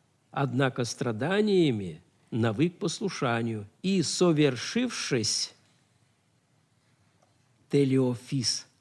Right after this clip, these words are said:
опять сделался для всех послушных ему виновником спасения вечного».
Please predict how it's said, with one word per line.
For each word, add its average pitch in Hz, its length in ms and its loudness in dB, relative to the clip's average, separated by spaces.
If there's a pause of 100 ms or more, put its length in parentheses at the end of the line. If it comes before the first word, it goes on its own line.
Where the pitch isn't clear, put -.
(100)
опять 113 580 -8 (680)
сделался 160 800 0
для 156 200 -2
всех 151 460 -2
послушных 127 840 -4
ему 123 560 -2
виновником 151 1040 0
спасения 127 920 -2
вечного». 104 840 -6